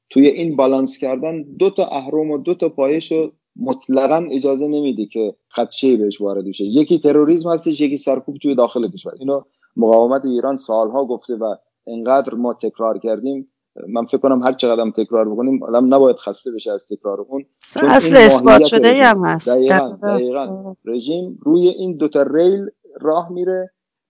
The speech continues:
Speaker 1: و خارج از این سرنگون میشه. یعنی این قطاری که رژیم روی این سوار هستش، اگر این ریل ها هر کدوم آسیب ببینن، رژیم مطلقاً از خط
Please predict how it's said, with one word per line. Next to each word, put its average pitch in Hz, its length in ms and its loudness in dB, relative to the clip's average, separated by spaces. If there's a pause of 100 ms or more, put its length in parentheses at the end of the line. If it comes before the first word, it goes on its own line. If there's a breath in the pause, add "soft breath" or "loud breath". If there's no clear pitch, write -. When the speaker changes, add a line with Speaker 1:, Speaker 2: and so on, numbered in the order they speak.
(100)
Speaker 1:
و 131 220 -2
خارج 127 480 -2
از 131 200 0
این 175 340 -10
سرنگون 135 720 -2
میشه. 110 320 -4
یعنی 117 260 -2
این 135 340 -6 (160)
قطاری 143 460 4
که 123 120 2
رژیم 110 300 0
روی 110 120 0
این 110 100 -4
سوار 107 360 0
هستش، 123 400 -6
اگر 110 220 -4
این 120 200 -4
ریل 110 280 2
ها 113 240 -2
هر 143 320 -2
کدوم 120 240 0
آسیب 107 460 -4
ببینن، 139 400 -4 (380)
رژیم 123 320 2
مطلقاً 135 680 0
از 113 200 -10
خط - 240 0